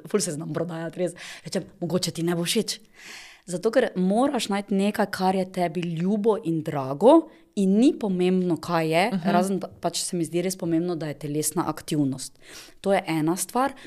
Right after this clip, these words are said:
Speaker 1: Druga pa hobi kot, kar pač pod to si lahko razlagamo čist široko.
Speaker 2: Mhm.
Speaker 1: Ne vem, mogoče eno žensko pa res zanimajo samo pač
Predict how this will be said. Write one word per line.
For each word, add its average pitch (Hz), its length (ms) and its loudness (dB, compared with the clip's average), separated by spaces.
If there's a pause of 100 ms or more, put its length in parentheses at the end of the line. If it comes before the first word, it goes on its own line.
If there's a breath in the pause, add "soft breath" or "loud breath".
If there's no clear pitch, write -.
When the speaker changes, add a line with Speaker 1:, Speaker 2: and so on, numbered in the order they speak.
(120)
Speaker 1:
Druga 214 680 2 (120)
pa 226 240 2 (640)
hobi 254 880 2 (260 loud breath)
kot, 175 480 0 (640)
kar 208 220 2 (100)
pač 185 260 -4
pod - 320 -6
to 214 380 6
si - 260 -2
lahko 170 360 -2
razlagamo 202 640 0 (280 loud breath)
čist - 560 0
široko. 175 840 0 (120)
Speaker 2:
Mhm. 180 320 -6 (420 loud breath)
Speaker 1:
Ne 196 120 -6
vem, 247 220 6
mogoče 208 400 0
eno 233 360 -2 (200)
žensko 226 440 -4
pa 208 140 2
res 269 180 0
zanimajo 196 640 -2 (120)
samo 180 420 -2
pač - 380 -4